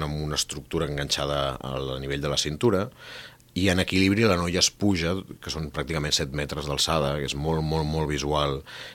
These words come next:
i això sosté totalment en equilibri, és un número de, una dificultat, eh, d'execució bastant elevada. I després un, un número que no, nosaltres no hem vist mai a Catalunya,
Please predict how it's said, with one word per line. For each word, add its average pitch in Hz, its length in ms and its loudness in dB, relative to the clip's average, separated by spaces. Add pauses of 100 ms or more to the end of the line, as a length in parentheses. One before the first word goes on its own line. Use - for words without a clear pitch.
(120)
i 71 140 -4
això 71 180 0
sosté - 240 0
totalment 71 400 -2
en 69 80 -2
equilibri, 80 460 0 (180)
és 64 160 -8
un 67 160 -4
número 69 300 -2 (100)
de, 67 140 -2 (180)
una 71 160 -4
dificultat, 69 880 -6
eh, 67 60 0 (340)
d'execució 69 560 -4
bastant 67 320 -4
elevada. 78 380 2 (500)
I 98 80 0
després 110 400 4
un, 117 240 6
un 104 240 0
número 117 320 4
que 101 160 4
no, 107 320 6
nosaltres 110 560 4
no 120 160 8
hem 110 160 4
vist 107 240 6
mai 107 160 8
a 95 80 8
Catalunya, 107 540 6